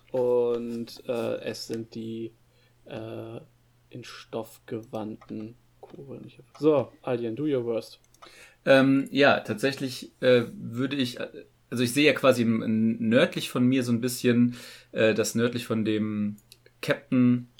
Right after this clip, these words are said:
Speaker 2: äh, irgendwie so eine kleine Kobold-Gruppe auf uns zukommt, von, von so ungefähr vier Kobolden,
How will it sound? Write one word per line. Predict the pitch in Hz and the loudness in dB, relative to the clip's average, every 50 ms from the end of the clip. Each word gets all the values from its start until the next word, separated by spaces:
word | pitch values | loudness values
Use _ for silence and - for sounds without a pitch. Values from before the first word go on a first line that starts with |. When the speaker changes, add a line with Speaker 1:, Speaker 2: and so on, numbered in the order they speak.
| _ | _
Speaker 2:
äh, | - - - - 117 | -4 -4 -2 0 2
irgendwie | 120 123 117 | 2 2 2
so | 113 110 | 2 2
eine | 110 113 113 104 | 2 2 2 0
kleine | - - 113 113 117 113 104 - - _ _ | 2 2 2 4 4 2 0 -2 -6 _ _
Kobold-Gruppe | - - 127 117 113 107 104 - 117 104 107 107 - | -4 -2 2 4 4 2 2 0 -2 -2 -2 -2 -2
auf | 104 104 - | -2 -2 -2
uns | 110 101 - | -4 -6 -6
zukommt, | - 113 - 156 156 151 | -8 -8 -6 -6 -6 -6
von, | - 113 104 101 | -4 -4 -4 -4
von | - - - 113 104 | -6 -8 -8 -6 -6
so | 101 104 | -6 -6
ungefähr | - 107 110 104 104 - 104 | -6 -6 -8 -8 -8 -8 -10
vier | - - - - 117 113 | -10 -10 -4 -4 -4 -4
Kobolden, | - - 113 98 98 98 101 101 98 110 127 147 - | -2 -4 -6 -4 -2 -2 -2 -2 -2 -4 -6 -6 -8